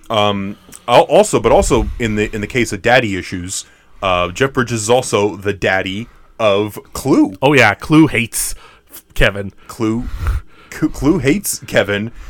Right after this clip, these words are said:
Speaker 1: Um, I wanted to read this quote, um, and I, I, I kinda liked, uh, that it's, I believe it's, like, towards the end, like, with the final confrontation with these two. Uh, "The thing about perfection is that it's unknowable, it's impossible,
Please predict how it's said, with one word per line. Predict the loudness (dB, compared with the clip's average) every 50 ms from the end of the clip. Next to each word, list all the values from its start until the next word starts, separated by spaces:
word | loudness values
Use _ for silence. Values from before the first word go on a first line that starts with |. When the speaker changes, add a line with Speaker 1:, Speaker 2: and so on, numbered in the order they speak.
| -16 -16 -8 -2 2
Speaker 1:
Um, | 2 2 2 0 -2 0
I | 2 4
wanted | 4 6 4 4 4
to | 2
read | 2 2 0 0 0
this | 0 -2 -2
quote, | -2 -2 0 0 0 -2 -4 _ _ _ _ _ _ _ -20 _ -4
um, | -2 0 0 0 0 -2 -4 -6 -10 -12 _ _ _ _ _ -20 _ _
and | -4 -4 -2
I, | 0 0 0 0 2 0 0 0
I, | 0
I | -2 -4
kinda | -2 0 -2 -2 -2 -2
liked, | 0 0 0 -2 -2 -6 _ _ -20 -8 -4
uh, | 0 0 0 0
that | 0 -2 -2
it's, | -2 -4 -4 -4 -4
I | -4 -2 0 0 -2
believe | -2 0 0 0 0 0
it's, | 0 0 0
like, | 0 0 0
towards | 0 0 0 0 0
the | 0 -2 0 0
end, | 0 0 -2
like, | -4 -4
with | -6 -8
the | -8
final | -6 -4 -2 -2 0 -2 -4 -6
confrontation | -6 -8 -8 -8 -8 -10 -12 -8 -8 -8 -8 -6 -6 -6 -6 -6 -8 -10 -14 _ _ _ _ _ _ _ _ _
with | -8 -4 -2
these | -2 -4 -4 -4
two. | -2 0 0 0 0 0 -4 -10 _ _ _ _ _ -8 -2
Uh, | 2 2 4 4 2
"The | 0 0 0
thing | 2 4 4 6
about | 6 6 6 6
perfection | 6 2 2 6 6 6 6 6 4 4 4 4 2 -2 -8 _ _ -20 _ _ _ _ 4
is | 4 6 6
that | 4 4
it's | 6 6
unknowable, | 6 8 8 6 8 8 6 6 6 2 0 0 -2 -8 -14 _ _
it's | -2 0 0
impossible, | -2 -2 -2 0 2 2 2 2 0 -2 -4 -4 -6 -6